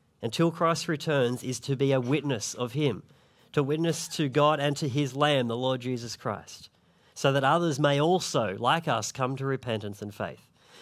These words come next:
That was the commission that God gave to his apostles, wasn't it? "You will be my witnesses in Jerusalem and Judea and Samaria and to the ends of the earth." And likewise, we also who have come after the apostles are to be witnesses, to testify to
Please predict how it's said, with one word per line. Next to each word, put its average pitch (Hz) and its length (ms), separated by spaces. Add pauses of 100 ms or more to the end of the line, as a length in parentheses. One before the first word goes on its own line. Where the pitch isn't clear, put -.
(120)
That 180 160
was 202 160
the 185 80
commission 190 400
that 143 120
God 151 220
gave 156 280
to 151 60
his 143 180
apostles, 143 400
wasn't 160 240
it? 85 100 (240)
"You 156 240
will 185 140
be 139 240
my 147 340 (460)
witnesses 143 640
in 127 160
Jerusalem 135 540
and 123 120
Judea 143 400
and 120 100
Samaria 147 460
and 131 100
to 147 120
the 139 160
ends 156 360 (200)
of 135 160
the 139 120
earth." 160 220
And 139 160
likewise, 151 600
we 156 240
also 156 480
who 131 80
have 127 100
come 143 240
after 151 460 (220)
the 139 60
apostles 143 440
are 143 140
to 143 120
be 139 260 (200)
witnesses, 143 580
to 135 120
testify 147 800
to 131 540